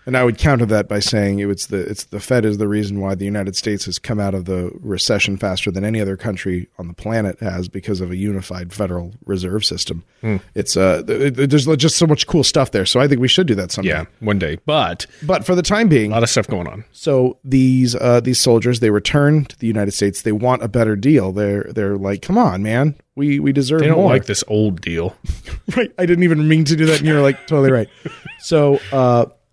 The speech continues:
Speaker 1: the Hoover administration finally reaches this, this compromise of sorts. They say, "Oh, you know what? You're right. You're all heroes and you deserve something better. How about a thousand dollar U S bond?"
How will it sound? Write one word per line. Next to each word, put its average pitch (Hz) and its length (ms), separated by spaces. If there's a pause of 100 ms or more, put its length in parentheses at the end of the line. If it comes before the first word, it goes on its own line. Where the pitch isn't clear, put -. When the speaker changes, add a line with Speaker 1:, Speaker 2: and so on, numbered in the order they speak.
Speaker 1:
the 135 200
Hoover 175 200
administration 127 600
finally 139 340
reaches 117 420
this, 110 380
this 104 260 (140)
compromise 101 840
of 95 100
sorts. - 460 (600)
They 117 160
say, 117 320 (100)
"Oh, 190 300
you 165 120
know 196 140
what? 175 300
You're 180 160
right. 104 300 (160)
You're 185 460
all 135 220
heroes 107 560
and 107 260
you 110 140
deserve 107 540
something 104 340
better. 104 360 (320)
How 165 120
about 202 180
a 196 60
thousand 135 460
dollar 117 400
U 113 260
S 107 160
bond?" 110 420